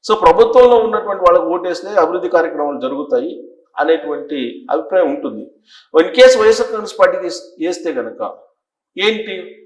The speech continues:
ఉపయోగం అని అంటే ఇప్పుడున్నటువంటి ప్రభుత్వాన్ని విమర్శించడానికి పనికొస్తుంది తప్పితే ఆ ఫలితం ఇంకో దానికి పనికిరాదు.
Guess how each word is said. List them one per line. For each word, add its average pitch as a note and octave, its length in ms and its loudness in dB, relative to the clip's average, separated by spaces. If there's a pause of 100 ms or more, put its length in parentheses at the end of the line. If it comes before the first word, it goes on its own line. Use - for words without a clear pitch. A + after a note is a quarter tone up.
(500)
ఉపయోగం E3+ 360 2 (300)
అని C#3+ 140 0
అంటే - 140 -2 (100)
ఇప్పుడున్నటువంటి A3 520 0
ప్రభుత్వాన్ని F3 560 0 (400)
విమర్శించడానికి G#3+ 720 -2
పనికొస్తుంది F3 480 -6
తప్పితే A3 260 0 (540)
ఆ B2+ 120 -2
ఫలితం D#3 300 -2 (120)
ఇంకో D#3+ 240 0
దానికి F3 240 -6
పనికిరాదు. E3 420 2